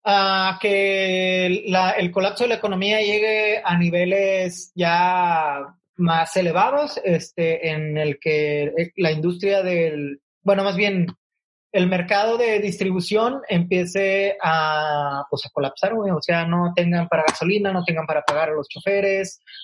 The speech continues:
no empiecen a sacar utilidades para poder mover carga y empiecen a reducir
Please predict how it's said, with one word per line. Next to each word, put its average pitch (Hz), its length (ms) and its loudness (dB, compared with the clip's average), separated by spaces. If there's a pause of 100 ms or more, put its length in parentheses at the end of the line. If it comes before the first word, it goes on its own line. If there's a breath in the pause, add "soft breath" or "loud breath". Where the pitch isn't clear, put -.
no 165 120 2
empiecen 175 320 2
a 175 80 0
sacar 165 300 0
utilidades 165 680 0
para 147 160 0
poder 151 280 0 (160)
mover 156 300 0
carga 220 580 0
y 165 140 0
empiecen 156 420 -2
a 165 80 4
reducir 151 540 0